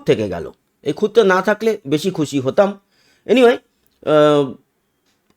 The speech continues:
এখন চেষ্টা করছে, তবে যোগাযোগ ব্যবস্থা আর হবে না বলেই মনে করা হচ্ছে। তার কারণ ব্যাটারি প্রায় শেষের দিকে ড্রেন হয়ে যাচ্ছে,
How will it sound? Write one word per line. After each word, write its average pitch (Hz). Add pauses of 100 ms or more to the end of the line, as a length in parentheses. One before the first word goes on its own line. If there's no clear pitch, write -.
(380)
এখন 170
চেষ্টা 240
করছে, 240
তবে 185
যোগাযোগ 180
ব্যবস্থা 175
আর 175
হবে 139
না 143
বলেই 170
মনে 151
করা 143
হচ্ছে। 147
তার 143
কারণ 147
ব্যাটারি 139
প্রায় 175
শেষের 160
দিকে 160
ড্রেন 139
হয়ে 165
যাচ্ছে, 165